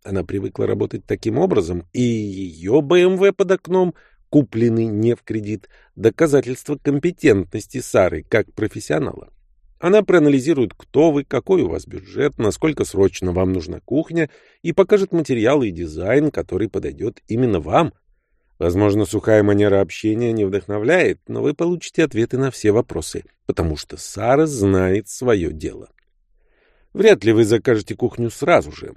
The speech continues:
Новая кухня для дома или квартиры средней величины обойдётся вам от семи с половиной тысяч до семидесяти пяти тысяч евро. Это огромная сумма. Вы захотите взять с собой план дома, чтобы обсудить дизайн.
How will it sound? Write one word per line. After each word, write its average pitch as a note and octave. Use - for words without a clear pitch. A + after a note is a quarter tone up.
Новая D3+
кухня C3
для G2+
дома A#2+
или F2
квартиры B2+
средней A#2+
величины G#2
обойдётся G#2
вам A2+
от A2
семи C3+
с -
половиной D3
тысяч -
до C#3+
семидесяти C#3+
пяти C3+
тысяч -
евро. F2+
Это F#2
огромная F#2+
сумма. C#3+
Вы F#3+
захотите F3+
взять D3
с -
собой C#3+
план B2+
дома, C3
чтобы G2
обсудить A2
дизайн. G2